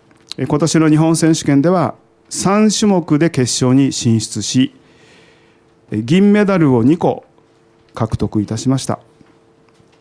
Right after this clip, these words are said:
えー、二番目のシェアを持つセールスプロモーションです。皆さんご存知の、お、コーヒーチェーンのプロモーションキャンペーンですね。えー、これは全国キャンペーンでございました。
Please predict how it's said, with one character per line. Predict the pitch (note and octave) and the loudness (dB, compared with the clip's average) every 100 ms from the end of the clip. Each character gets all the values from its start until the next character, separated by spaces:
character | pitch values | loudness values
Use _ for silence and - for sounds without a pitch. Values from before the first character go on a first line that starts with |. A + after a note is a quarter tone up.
| - | -4
え | A#2+ A#2 | 0 0
ー、 | A#2+ | 2
二 | B2 | 2
番 | D3 F3 F#3+ | 2 2 2
目 | F#3 | 2
の | F#3 | 2
シ | E3+ F#3+ | 0 0
ェ | F3+ | 2
ア | |
を | D3 | 2
持 | D3 | 0
つ | C#3+ | -2
セ | A2+ E3 E3 | -2 0 2
ー | |
ル | D#3+ | 0
ス | - D#3+ | 0 -2
プ | - | 0
ロ | D#3 | 0
モ | D3+ D3 | 2 0
ー | |
シ | B2+ | -2
ョ | A2 | -2
ン | G2 | -4
で | G2 F2+ | -8 -12
す。 | - - - _ _ _ _ _ - | -16 -20 -20 _ _ _ _ _ -2
皆 | D3 D3 | 0 2
さ | C#3 | 2
ん | B2 | 2
ご | |
存 | B2 C3 B2 | 2 2 0
知 | A#2+ | 0
の、 | A#2+ C3+ C3+ - - | 2 2 -2 -4 -4
お、 | A#2 | -4
コ | A2 B2+ | -2 0
ー | |
ヒ | B2 | 0
ー | B2+ | 0
チ | C3 | 0
ェ | |
ー | B2 A#2 | 2 2
ン | G#2+ A2+ | 2 2
の | B2 A#2+ | 0 -2
プ | - | -2
ロ | B2 | -2
モ | A#2+ A#2 | 0 -2
ー | |
シ | A2+ | -2
ョ | |
ン | A2+ A2+ - _ _ - | -2 -4 -8 _ _ -8
キ | C#3+ | -2
ャ | C#3+ | 0
ン | D3 | 0
ペ | D#3 | 0
ー | B2 | 0
ン | G2+ | -2
で | |
す | - | -6
ね。 | B2 D3 D#3+ _ - _ _ - | -4 -4 -6 _ -20 _ _ -6
え | C3 | -4
ー、 | C#3 | 0
こ | D#3 | 0
れ | |
は | D3 | 2
全 | D3+ F3 F3+ | 2 2 2
国 | E3+ E3+ | 0 -2
キ | D#3+ | 0
ャ | D#3 | 0
ン | D3+ | 2
ペ | D#3 | 2
ー | |
ン | C3 | 0
で | |
ご | G#2+ | -2
ざ | G2+ | -6
い | G2+ | -8
ま | G2+ | -10
し | |
た。 | - | -14